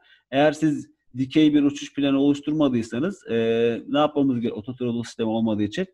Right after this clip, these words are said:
yüksekliği belirlemeniz gerekiyor. I L S yaklaşma yapacağımız hattımızın, yani chartları bir kere mutlaka incelememiz gerekiyor. Ama buradan basit bir şekilde, e, yaklaşmadan önce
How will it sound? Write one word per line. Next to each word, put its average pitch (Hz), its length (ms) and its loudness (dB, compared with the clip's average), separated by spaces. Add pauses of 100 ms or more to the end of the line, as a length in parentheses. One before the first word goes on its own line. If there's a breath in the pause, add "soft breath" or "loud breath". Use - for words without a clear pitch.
(340)
yüksekliği 151 580 2
belirlemeniz 120 460 2
gerekiyor. 107 480 -2
I 147 120 2
L 151 100 0
S - 260 -12
yaklaşma 139 580 0
yapacağımız 139 600 -2
hattımızın, 139 560 -4
yani 113 200 -4
chartları 139 480 -2
bir 135 60 -6
kere 139 160 -4
mutlaka 135 500 -6
incelememiz 131 600 0
gerekiyor. 104 380 -6
Ama 131 80 -6
buradan 127 280 -4
basit 127 220 -10
bir - 60 -20
şekilde, 110 400 -8 (460 soft breath)
e, 110 40 -2 (520)
yaklaşmadan 135 680 0
önce 123 380 0